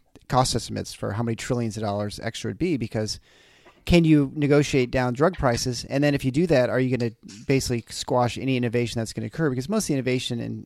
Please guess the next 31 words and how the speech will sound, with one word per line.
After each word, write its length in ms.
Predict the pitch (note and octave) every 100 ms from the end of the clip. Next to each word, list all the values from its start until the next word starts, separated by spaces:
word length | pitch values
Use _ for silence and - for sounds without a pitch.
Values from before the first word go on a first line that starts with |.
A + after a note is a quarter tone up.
| -
pharmaceuticals 760 | B2+ A#2 - A2+ A2+ G#2+ A2
and 180 | A2 G#2+ _ _ _ _ _ -
a 60 |
lot 200 | B2+ B2+
of 300 | A#2 G#2+ - _ -
devices 460 | B2 A#2 B2 - A2+
and 100 | A#2
everything 460 | A#2 A2+ A#2+ A#2 - _ _ _ _
occurs 320 | C3 - D3
in 40 | C3
the 40 |
United 160 | A#2+ A2
States. 320 | - C3 A2+
Now, 80 | B2+
it 40 |
may 100 | A#2+
be 140 | A#2 A#2
tested 380 | - D#3+ - A2+
in 60 |
Europe 240 | A#2 A#2 -
and 160 | G#2
used 220 | B2 C3
there 160 | A#2 G#2
first, 480 | - C3 - - -
but 200 | A2+ - _ _ _ _ _
oftentimes 560 | C3 - B2+ A#2 A2 A2
it's 100 | -
because, 380 | - A#2 G#2+
uh, 180 | A2 G2+
it's 200 | - G#2+ _ - -
the, 280 | A#2 -